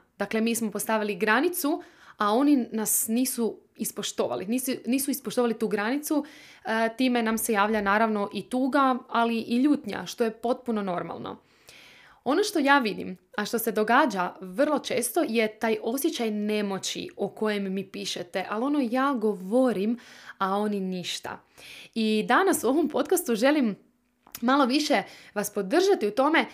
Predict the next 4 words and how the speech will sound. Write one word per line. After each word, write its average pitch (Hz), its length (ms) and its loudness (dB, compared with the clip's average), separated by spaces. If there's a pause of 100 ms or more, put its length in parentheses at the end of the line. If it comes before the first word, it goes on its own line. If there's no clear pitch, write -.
(180)
na 214 160 -2
koji 349 440 2
način 214 600 -2 (340)
da 233 480 2